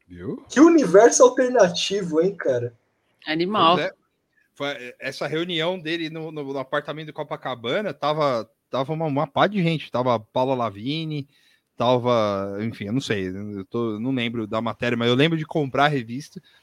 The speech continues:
Speaker 1: e, e tava, e aparentemente tava o Bob Fernandes <laughs> também, porque
Speaker 2: G chineses.
Speaker 1: É, chineses também, tinha bas-, bastante
Speaker 2: G
Speaker 1: chinês.
Speaker 2: chineses.
Speaker 1: Tá. Tinha bastante padeiro também.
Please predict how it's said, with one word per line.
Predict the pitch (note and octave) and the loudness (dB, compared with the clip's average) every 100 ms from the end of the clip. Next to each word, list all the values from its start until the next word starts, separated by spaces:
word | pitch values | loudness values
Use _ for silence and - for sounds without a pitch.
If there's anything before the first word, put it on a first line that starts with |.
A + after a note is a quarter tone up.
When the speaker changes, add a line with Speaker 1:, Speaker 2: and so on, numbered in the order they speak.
| - _ _ _ _ - | -20 _ _ _ _ -6
Speaker 1:
e, | C3+ C3 B2+ B2 | 0 0 0 -4
e | C3 | -6
tava, | B2+ C3+ C#3 D3+ C#3 | -4 0 0 0 -2
e | C3 C3 | 0 0
aparentemente | C3+ - D3+ D3+ C#3 D3 | 0 2 0 0 -6 -2
tava | E3 E3 | -2 -2
o | |
Bob | D#3+ F3 E3 | 2 2 4
Fernandes | G3+ G#3 F3+ F3 - | 0 2 0 0 -2
<laughs> | |
também, | - F#3+ - G3 - _ | 0 0 -2 -2 -2 _
porque | D3+ - A3 - A3 F#3 A3+ | -2 4 2 6 4 8 6
Speaker 2:
G | F3 F3 F3+ | 10 8 10
chineses. | G#3 E3+ D3+ G3 G3+ F3+ F#3+ - - _ _ _ _ _ _ _ _ _ _ | 6 6 8 8 6 2 0 -4 -8 _ _ _ _ _ _ _ _ _ _
Speaker 1:
É, | C3+ D3+ A2+ | -2 -2 -4
chineses | - C#3+ D3+ D3+ E3 D3+ - - - | -6 -2 0 0 -2 -10 -16 -20 -10
também, | C3 B2 D3 | -8 -6 -8
tinha | - D3 B2+ | -14 -14 -6
bas-, | B2 - - | -6 -8 -16
bastante | B2+ A#2 - - C#3 A#2+ | -10 -10 -10 -16 -14 -10
Speaker 2:
G | |
Speaker 1:
chinês. | - C#3 A#2 | -2 0 0
Speaker 2:
chineses. | D3 B2+ D3+ D3+ C#3+ - - _ _ _ _ _ - | -2 0 -2 -2 -8 -8 -14 _ _ _ _ _ -8
Speaker 1:
Tá. | B2+ A2+ A#2+ A2 _ - _ _ _ _ _ D#3+ C#3 _ | -6 -6 -16 -20 _ -20 _ _ _ _ _ -20 -20 _
Tinha | - D3+ | -14 -4
bastante | D#3+ D3+ - F3 - A3+ G#3+ G3 D#3+ C#3+ C3+ B2 _ | -4 -2 -6 -6 -6 -6 -2 0 0 0 -2 -4 _
padeiro | E3 B2+ C3+ C#3+ A2+ | -2 0 0 0 -2
também. | - G2+ F#2+ | -12 -18 -20